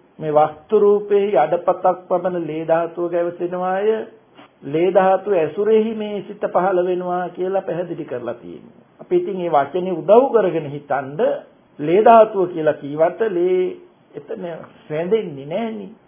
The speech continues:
ඇති වෙන කොටස නැති වෙනවා, නැති වෙන කොටස ආයෙත් හට ගන්නවා. ගඟක වතුර ගැලුවට, ආයෙත් ආයෙත් වතුර අලුත් වුණාට, යමක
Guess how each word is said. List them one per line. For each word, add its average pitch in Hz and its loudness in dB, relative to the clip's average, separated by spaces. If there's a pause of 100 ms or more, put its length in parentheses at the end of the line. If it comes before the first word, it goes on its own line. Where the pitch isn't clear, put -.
ඇති - -4
වෙන 170 0
කොටස 139 -4
නැති 123 -8
වෙනවා, 226 -4
නැති 180 -6
වෙන 185 -6
කොටස 190 -8
ආයෙත් 190 -2
හට - -6
ගන්නවා. 123 2 (500)
ගඟක 170 0
වතුර 175 0
ගැලුවට, 147 0 (580)
ආයෙත් 165 -2
ආයෙත් 175 0
වතුර 151 -2
අලුත් 147 -2
වුණාට, 160 -4 (380)
යමක 196 4